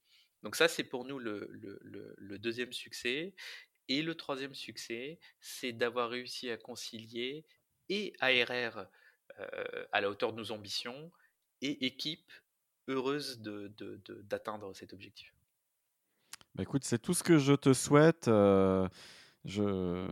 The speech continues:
Speaker 2: je sens que tu as un bon instinct. J'ai, j'ai l'impression que tu captes les, les bons timings. J'ai l'impression que ta force en tant que, qu'entrepreneur, c'est, ça, ça doit très certainement être ça. Parce que le, le paiement, évidemment, là, je, je sens les gros enjeux et tout, mais,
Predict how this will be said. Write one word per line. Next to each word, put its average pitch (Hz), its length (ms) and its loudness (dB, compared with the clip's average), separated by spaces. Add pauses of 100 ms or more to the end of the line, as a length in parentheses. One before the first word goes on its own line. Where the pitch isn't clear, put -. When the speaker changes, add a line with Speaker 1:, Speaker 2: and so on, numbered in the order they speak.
(560)
Speaker 2:
je 104 140 4
sens 233 220 4
que - 60 -14
tu 160 80 10
as 123 60 12
un 123 60 12
bon 170 240 8
instinct. 143 440 6
J'ai, 107 280 2
j'ai 113 140 4
l'impression 139 640 2
que 160 120 0
tu 113 720 4
captes - 280 0
les, 101 540 6
les 104 160 2
bons 135 200 2
timings. 123 520 4
J'ai 104 120 2
l'impression 131 420 0
que 151 100 0
ta 127 220 6
force 175 340 0
en 143 80 0
tant 131 160 0
que, 107 400 2 (400)
qu'entrepreneur, 135 720 2
c'est, 110 280 2
ça, 110 440 0
ça - 160 -4
doit 151 140 4 (120)
très 180 160 2
certainement 151 420 -2
être 127 120 -2
ça. 117 120 -2
Parce - 140 -4
que - 80 8
le, 143 160 12
le 143 140 12
paiement, 156 420 8
évidemment, 143 460 6
là, 147 120 6
je, 127 260 4 (320)
je 120 120 6
sens 170 260 8
les 135 80 8
gros 120 240 6
enjeux 131 280 8
et 131 60 6
tout, 180 200 4
mais, 131 260 4